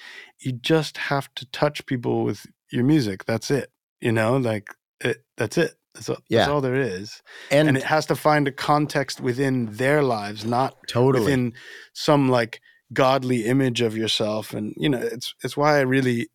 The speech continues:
Speaker 1: I sort of really started to, re-, and I've participated in sort of trying to make myself a, a, a,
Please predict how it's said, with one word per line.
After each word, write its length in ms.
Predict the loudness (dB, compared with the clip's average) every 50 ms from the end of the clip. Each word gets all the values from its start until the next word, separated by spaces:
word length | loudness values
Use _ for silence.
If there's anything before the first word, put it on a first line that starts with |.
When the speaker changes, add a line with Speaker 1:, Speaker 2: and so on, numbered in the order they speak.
| _ -2
Speaker 1:
I 80 | -2
sort 220 | 0 2 4 4 4
of 140 | 4 2
really 320 | 2 2 2 2 2 0 -2
started 440 | -4 -4 -2 -2 -2 -2 -2 -4 -4
to, 100 | -4 -4
re-, 120 | -4 -4 -4 -4
and 140 | -2 0 2
I've 180 | 2 2 2
participated 1000 | 0 -2 -2 -2 -2 -2 -2 0 0 -2 -4 -2 -2 -2 -2 -2 -2 -4 -6 -8 -12 _ _
in 300 | -4 -4 -2 -2 -4 -4 -8 _ -20 -18 _
sort 200 | -6 -4 -2 -2
of 120 | -2 -4
trying 260 | -2 -2 -2 0 -2 -2
to 80 | -2 -2
make 360 | -2 -2 0 -2 -2 -2 -2
myself 640 | -4 -4 -4 -4 -6 -6 -6 -6 -6 -6 -6 -8 -12
a, 520 | -12 -12 -12 -14 -16 _ _ _ -10 -10
a, 60 | -10 -10 -12 _ _ -6
a, 160 | -6 -6 -6